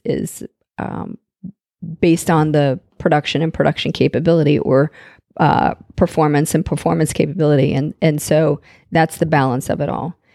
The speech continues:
And it's, it is, it's too big of a deal not to discuss. And that's why we start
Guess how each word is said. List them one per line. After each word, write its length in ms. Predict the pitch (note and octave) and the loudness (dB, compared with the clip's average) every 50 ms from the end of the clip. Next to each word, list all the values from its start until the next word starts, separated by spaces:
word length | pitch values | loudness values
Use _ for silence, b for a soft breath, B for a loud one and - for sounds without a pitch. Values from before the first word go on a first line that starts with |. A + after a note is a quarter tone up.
| b b b b | b b b b
And 120 | - E3 E3+ | 0 2 2
it's, 180 | E3+ - - - | 2 0 0 0
it 100 | - F3+ E3+ | 4 4 4
is, 240 | D3 A2 - - - | 4 2 0 -4 -4
it's 200 | - D#3 - - | -4 -4 -4 -8
too 240 | - - - G#3+ G3 | -6 -2 0 0 2
big 200 | F3+ F#3 F3 E3+ | 4 4 4 4
of 80 | E3 | 2
a 80 | F3+ D#3 | 2 2
deal 220 | C#3+ D3 C#3+ C3 - | 2 2 2 2 2
not 200 | - B2+ - - | -2 -4 -2 -4
to 60 | - | -4
discuss. 560 | - - - - - - - - - - - b b b b b b b | -4 -4 -6 -4 -4 -4 -4 -4 -8 -10 -18 b b b b b b b
And 140 | E3 F#3 E3 | -2 0 2
that's 280 | F#3+ F#3+ G3+ G3+ - - | 4 2 2 0 0 2
why 140 | G3+ F#3+ F#3 | 4 4 4
we 100 | F3 E3+ | 4 0
start 500 | - - - E3+ E3 D#3 D3+ - - | -2 0 0 0 0 0 0 -6 -10